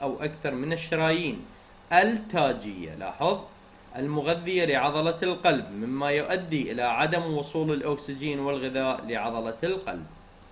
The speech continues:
تؤدي الجلطة إلى الوفاة إذا كانت شديدة. طبعًا، إصابة البعض بالشلل عند حدوث الجلطة الدموية. عندما يصاب الدماغ بالجلطة يؤدي إلى الشلل.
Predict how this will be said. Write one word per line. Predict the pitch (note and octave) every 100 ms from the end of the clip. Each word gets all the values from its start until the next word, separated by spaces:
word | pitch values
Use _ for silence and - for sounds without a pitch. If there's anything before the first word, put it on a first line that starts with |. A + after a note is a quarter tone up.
| - - - - - - - - - -
تؤدي | D3+ F#3+ F#3 C#3+ C3
الجلطة | G#2+ A#2+ D3+ D3+ E3
إلى | D#3+ C3+ C3+
الوفاة | C3 A#2+ A2+ F#2 - - - - - -
إذا | C#3 B2 G#2+ A#2
كانت | G2+ G2+ D3 - - -
شديدة. | G3 G3 G#3 A2+ - - - - - - - - - - - C#3+
طبعًا، | A#2 F#2 - - - - -
إصابة | E3 G3+ G3+ G#3 G3 F#3
البعض | D#3+ E3 F3 E3
بالشلل | D3+ - E3+ E3 E3
عند | C#3+ C#3+ C#3
حدوث | C#3+ C3+ D3+ D#3
الجلطة | C3+ C3+ C3+ D3+
الدموية. | D3 D#3+ D#3 C#3 G#2+ E2+ E2 - - - - - -
عندما | C3 D#3+ E3+ E3+ F3
يصاب | E3+ G#3+ A#3+
الدماغ | A3 D#3 D3+ D3+ D#3+ F3
بالجلطة | D#3 C3+ A#2 D3 C3+ F3
يؤدي | D#3+ C3+ C#3 D3 D3+
إلى | B2+ C3
الشلل. | - F3+ D#3 G#2+